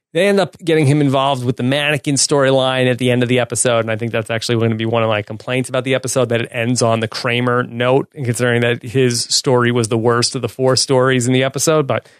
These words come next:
uh, we'll get to that point. So we see a scene where now Poppy is bringing out the pizza. Jerry is shaking his head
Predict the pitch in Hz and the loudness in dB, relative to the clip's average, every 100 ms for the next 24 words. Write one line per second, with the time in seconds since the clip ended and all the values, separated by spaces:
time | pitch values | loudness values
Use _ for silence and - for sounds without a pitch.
0 | _ 127 131 139 156 147 123 131 117 120 | _ -2 0 2 2 0 0 0 -2 -2
1 | 117 - 175 160 147 - - - - 180 | -4 0 2 4 2 -2 -20 -16 -4 0
2 | - 254 220 - - 202 190 185 185 - | 2 4 4 2 4 6 6 6 4 2
3 | 165 160 160 160 156 143 - 175 175 196 | 2 4 4 4 2 0 -2 -2 -2 -2
4 | 180 160 131 165 170 156 143 - - 180 | 2 2 2 2 2 0 -2 -6 -4 -2
5 | - 160 151 135 151 143 143 143 139 127 | 0 2 2 0 -2 0 2 2 2 0
6 | 123 131 175 170 170 151 - 143 143 139 | 0 -2 -2 -2 -2 -2 0 2 2 2